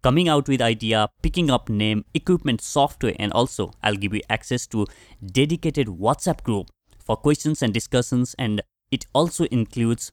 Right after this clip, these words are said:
my online video course on editing audio, which has got more than twenty videos to get you started.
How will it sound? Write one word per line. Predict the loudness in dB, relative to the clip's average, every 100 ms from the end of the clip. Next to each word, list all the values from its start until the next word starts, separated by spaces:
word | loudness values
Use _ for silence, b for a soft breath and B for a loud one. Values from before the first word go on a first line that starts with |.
| -4
my | -2 -2 0
online | 2 4 2 0
video | 2 2 2
course | 0 -2 -2
on | -4 -2
editing | 0 0 0 -2 0
audio, | 0 0 -2 -4 0
which | 2 2
has | 2
got | 0 2
more | 2 4
than | 4 2
twenty | 2 2
videos | 2 2 0 0
to | -4
get | -2 0 0
you | 0 -2 -6
started. | -6 -2 0 0 -4